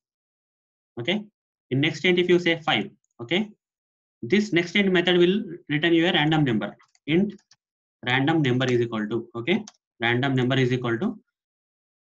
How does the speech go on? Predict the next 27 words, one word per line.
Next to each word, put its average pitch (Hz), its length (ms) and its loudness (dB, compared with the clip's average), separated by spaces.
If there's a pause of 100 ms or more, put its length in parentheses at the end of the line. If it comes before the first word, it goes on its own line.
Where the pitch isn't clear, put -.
(160)
So 226 400 -2 (160)
if 175 160 2
you 214 120 4
give 185 180 4
the 202 100 2
range 185 240 4
as 190 160 0
five, 143 300 0 (760)
this 165 500 0 (500)
next 156 340 -2
int 208 160 6
method 156 420 0 (120)
will 147 140 2
generate, 147 540 0 (340)
randomly 165 400 4
generate 160 320 2
a 160 40 0
number, 120 420 0 (280)
okay. 190 240 -2 (480)
When 151 140 2
you 156 80 4
execute 165 260 0
this 196 140 0
program 170 360 0
for 170 140 0
one 151 240 2
time, 165 340 -2